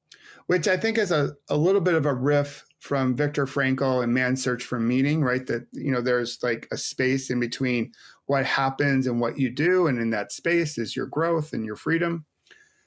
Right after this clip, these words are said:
So it's like, it's neutral until you label it.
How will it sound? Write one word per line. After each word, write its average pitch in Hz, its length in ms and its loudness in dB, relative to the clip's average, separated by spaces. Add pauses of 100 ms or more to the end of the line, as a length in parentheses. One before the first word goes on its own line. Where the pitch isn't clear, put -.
(160)
So 147 180 0
it's 147 120 2
like, 143 280 -2 (300)
it's 139 220 -2
neutral 160 440 0
until 131 280 0
you 120 100 0
label 151 360 -2
it. - 100 -16